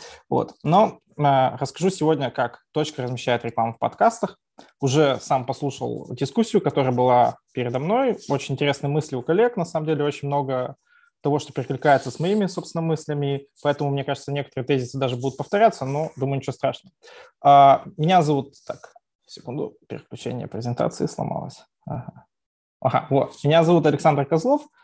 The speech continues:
Я занимаюсь пиаром в Точке, занимаюсь работой с интеграциями у инфлюенсеров и, в частности, у подкастов.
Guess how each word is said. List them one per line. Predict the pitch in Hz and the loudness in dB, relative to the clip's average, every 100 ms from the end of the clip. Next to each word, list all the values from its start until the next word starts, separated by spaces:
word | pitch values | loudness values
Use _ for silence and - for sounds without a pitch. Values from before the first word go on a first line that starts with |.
| _ _ | _ _
Я | - 143 | 4 6
занимаюсь | 123 135 131 123 - - | 4 0 0 0 -4 0
пиаром | 147 180 | 2 2
в | 170 | 0
Точке, | 233 262 - 247 233 _ _ - | -2 -2 -4 -6 -6 _ _ -4
занимаюсь | 135 143 135 - | 0 4 2 2
работой | 131 135 131 123 120 | 0 0 0 -2 -2
с | - | -6
интеграциями | 127 135 170 208 - 175 147 | -6 0 2 2 0 -4 -2
у | 123 | -4
инфлюенсеров | 117 156 196 208 165 156 - | -4 -2 -2 -2 -4 -4 -6
и, | 151 147 | -8 -4
в | |
частности, | 127 131 - | -2 -2 -4
у | 123 | -6
подкастов. | - - 101 - - | -6 -4 -6 -6 -16